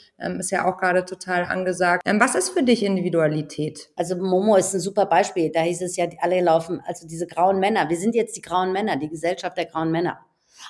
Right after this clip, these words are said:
Speaker 2: Alle sehen fast gleich aus, identi-, identitätmäßig, ja. Also jetzt nur vom Aussehen. Was ich mir wünschen würde, ist, dass meine Tochter mit vierzehn sagt, weißt du was? Ich will keine North Wave Jacke, weil die hat jeder an, also zieh ich was anderes an.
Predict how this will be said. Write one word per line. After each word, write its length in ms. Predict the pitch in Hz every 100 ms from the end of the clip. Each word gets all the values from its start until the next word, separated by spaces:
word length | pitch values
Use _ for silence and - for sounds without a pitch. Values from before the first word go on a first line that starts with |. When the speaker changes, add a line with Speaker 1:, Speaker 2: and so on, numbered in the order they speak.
| _
Speaker 2:
Alle 320 | 180 196 240
sehen 300 | 196 185 185
fast 260 | 180 175 -
gleich 400 | 190 202 208 -
aus, 240 | - -
identi-, 480 | 165 160 156 147 -
identitätmäßig, 1080 | - 160 156 147 - 165 165 - 127 127 -
ja. 180 | 139 151
Also 180 | 165 165
jetzt 220 | 156 160
nur 120 | 190
vom 200 | 190 196
Aussehen. 480 | 165 185 185 - - _ - - -
Was 180 | 190 -
ich 60 | 196
mir 200 | 180 160
wünschen 420 | 202 214 214 196
würde, 200 | 196 185
ist, 280 | 175 190 - - -
dass 160 | -
meine 400 | 214 190 220 254
Tochter 400 | 240 208 208 214
mit 240 | 214 190 -
vierzehn 460 | 185 185 - 208
sagt, 340 | 196 185 190 -
weißt 260 | 185 185
du 40 | 196
was? 340 | 214 254 - _
Ich 200 | 202 214
will 100 | 220
keine 320 | 214 208 208
North 360 | 180 143 139 -
Wave 200 | 147 147
Jacke, 400 | 151 143 160 202 214
weil 160 | 190
die 140 | 185 170
hat 180 | 170 -
jeder 400 | 170 165 175 147
an, 320 | 135 180 214 - -
also 200 | 180 175
zieh 160 | - 208
ich 100 | 190
was 140 | 202
anderes 460 | - 208 180 123 -
an. 200 | - -